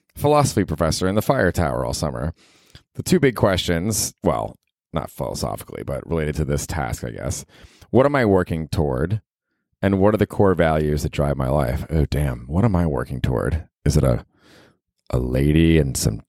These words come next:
kids? I don't think so, dude. I don't fucking know, dude. What are the core values that drive my life? Just being in the Peace Corps. I don't, I don't do that stuff. Sorry. I'm a piece of shit. These are questions that this au-,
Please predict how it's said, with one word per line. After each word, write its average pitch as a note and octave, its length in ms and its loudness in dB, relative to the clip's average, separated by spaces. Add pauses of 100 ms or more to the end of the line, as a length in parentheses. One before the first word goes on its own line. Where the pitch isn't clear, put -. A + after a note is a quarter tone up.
(120)
kids? D2 500 2
I E2 80 0
don't G#2+ 180 0
think D#2 180 -2
so, - 240 -8
dude. - 380 -12 (760)
I - 100 -6
don't F#2 140 0
fucking G#1+ 300 -10
know, A1 200 -8
dude. A#1 240 -6 (180)
What F2 160 2
are G#2 40 6
the G2 80 2
core F#2 220 2
values C#2+ 320 2
that C2+ 80 0
drive C2+ 220 0
my B1+ 120 0
life? C2 400 0 (880)
Just - 460 0 (800)
being C#2 200 2
in B1 60 -4
the B1 60 -4
Peace A1+ 220 -2
Corps. D#2+ 340 2 (320)
I B1+ 60 -4
don't, B1 240 -6
I D2 40 -2
don't A#1+ 160 -4
do A#1 120 -6
that A#1 160 -8
stuff. - 220 -6
Sorry. C2 320 -2
I'm D#2+ 160 -2
a C2 40 0
piece A#1+ 180 -2
of - 60 -6
shit. A#1+ 280 -2 (300)
These C3+ 280 4
are D3+ 100 2
questions F2+ 720 0 (1080)
that E2+ 160 0
this F#2+ 200 2 (300)
au-, F2 80 2